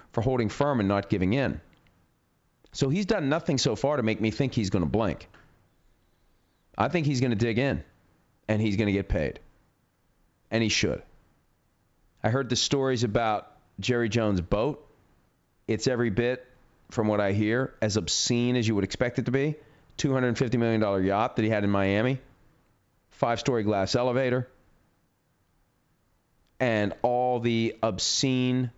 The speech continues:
ostentatious trimmings. Yeah, Dak, you get everything you can.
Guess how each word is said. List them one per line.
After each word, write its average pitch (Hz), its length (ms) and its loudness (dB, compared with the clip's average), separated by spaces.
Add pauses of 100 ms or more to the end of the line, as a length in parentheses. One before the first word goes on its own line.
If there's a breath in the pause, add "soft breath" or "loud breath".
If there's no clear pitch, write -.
(120)
ostentatious 120 800 0
trimmings. 123 540 0 (1120)
Yeah, 87 180 0 (200)
Dak, 90 340 -2 (920)
you 127 140 -2
get 127 120 0
everything 101 300 0
you 90 100 0
can. 80 380 -2